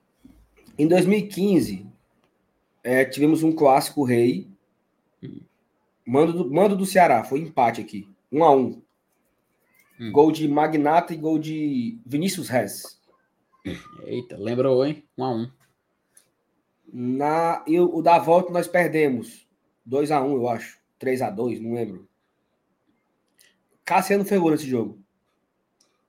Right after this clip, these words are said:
Speaker 2: Dois mil e quinze, né?
Speaker 1: Lembra?
Speaker 2: Isso aí foi, foi, rapaz, peraí, Copa do Nordeste dois mil e quinze. Eu lembro disso, foi, foi, a, foi outra fa-, aquela fase, mas a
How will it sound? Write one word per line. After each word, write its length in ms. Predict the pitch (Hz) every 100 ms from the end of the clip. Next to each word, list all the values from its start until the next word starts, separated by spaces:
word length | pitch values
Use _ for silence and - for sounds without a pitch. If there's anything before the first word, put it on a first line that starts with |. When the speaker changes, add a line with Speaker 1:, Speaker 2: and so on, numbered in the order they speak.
| _
Speaker 2:
Dois 120 | 131
mil 100 | 107
e 20 | 107
quinze, 400 | - 107 107 107
né? 180 | 107 123 _ _ _ _ _
Speaker 1:
Lembra? 340 | 135 175 139 95 - _ _ _ _
Speaker 2:
Isso 200 | 170 -
aí 100 | 233
foi, 920 | 226 226 220 208 185 147 127 110 95 87 _ _ - - - - - _ _ _ _ _
foi, 1040 | - 120 120 117 110 104 98 98 90 65 - _ _ - - _ _ _ _ _ _
rapaz, 640 | _ - 165 170 - - _ _ - - -
peraí, 180 | 107
Copa 340 | - - 139 139
do 120 | 131
Nordeste 520 | 120 107 117 131 127
dois 220 | - 117
mil 140 | 117 131
e 40 |
quinze. 420 | 139 - 139 - -
Eu 80 | 143
lembro 220 | 147 165
disso, 260 | 160 - 135
foi, 160 | 131 131
foi, 180 | 151
a, 200 | 147 139
foi 140 | - 165
outra 200 | 165 160
fa-, 200 | - -
aquela 320 | 127 120 131
fase, 400 | 123 - 127 120
mas 240 | 110 117 -
a 480 | 120 117 113 110